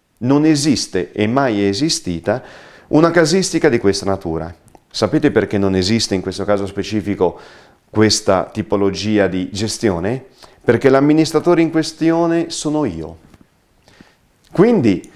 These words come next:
o sono un pazzo scatenato nel registrare questo video, consapevole di avere qualche piccolo o grosso scheletro nell'armadio,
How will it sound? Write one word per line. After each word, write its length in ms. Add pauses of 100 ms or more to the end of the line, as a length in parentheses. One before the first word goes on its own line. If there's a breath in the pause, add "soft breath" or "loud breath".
(320 loud breath)
o 120
sono 280
un 80
pazzo 260
scatenato 840
nel 560
registrare 840
questo 360
video, 500 (300 loud breath)
consapevole 760
di 120
avere 240
qualche 360
piccolo 540
o 220
grosso 640
scheletro 600
nell'armadio, 840